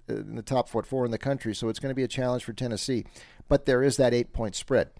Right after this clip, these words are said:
at Bet River, at BetRivers that you talked about, and I think that gives us a little bit more comfort to make a Tennessee recommendation here. Thirty-three thirty, my score forecast for,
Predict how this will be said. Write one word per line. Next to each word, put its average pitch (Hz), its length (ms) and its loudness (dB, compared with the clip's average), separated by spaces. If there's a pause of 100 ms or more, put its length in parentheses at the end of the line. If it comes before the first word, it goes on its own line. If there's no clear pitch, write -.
(240)
at 101 160 -8
Bet 107 180 0
River, 104 340 -2
at 110 200 -4
BetRivers 101 440 0
that 101 160 -8
you 110 80 -8
talked 101 300 -4
about, 101 300 -4
and 101 200 -6
I 98 60 -2
think 101 220 -8
that 117 280 -4
gives 123 600 -6
us 110 200 -2
a 110 40 -8
little 120 180 -2
bit 107 140 -6
more 104 160 -4
comfort 110 420 -6
to 104 80 -8
make 98 300 -4
a 101 60 -8
Tennessee 120 520 -4
recommendation 101 960 -2
here. 87 240 -6 (420)
Thirty-three 196 420 4
thirty, 247 300 8
my 139 140 4
score 170 220 2
forecast 147 480 2
for, 117 260 0